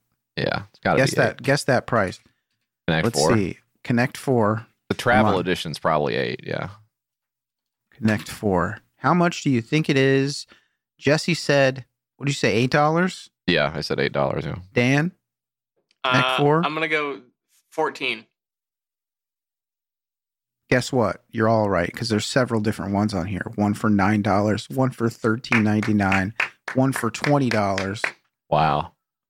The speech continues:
Speaker 2: And a giant one for your backyard for a hundred and seventy-nine dollars. So
Speaker 1: Kiss
Speaker 2: you,
Speaker 1: my
Speaker 2: you
Speaker 1: ass.
Speaker 2: guys did it.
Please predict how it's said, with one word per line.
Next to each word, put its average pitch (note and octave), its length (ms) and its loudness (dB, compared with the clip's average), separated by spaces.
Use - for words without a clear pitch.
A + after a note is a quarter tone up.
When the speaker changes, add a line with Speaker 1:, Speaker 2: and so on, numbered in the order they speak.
Speaker 2:
And G#2+ 140 0
a G#2+ 60 0
giant B2 680 -2
one A2+ 200 0
for A#2 140 -2
your G#2+ 160 2
backyard G#2 640 2
for - 140 -4
a F#2 60 0
hundred G2+ 280 0
and F#2 100 -6
seventy-nine F2+ 560 -2
dollars. - 400 -6
So - 380 -4
Speaker 1:
Kiss F#3 220 0
Speaker 2:
you, G#2+ 60 2
Speaker 1:
my F#2+ 260 2
Speaker 2:
you F2 60 2
Speaker 1:
ass. A2 260 2
Speaker 2:
guys G#2+ 80 -8
did G#2 180 -2
it. G2+ 140 -14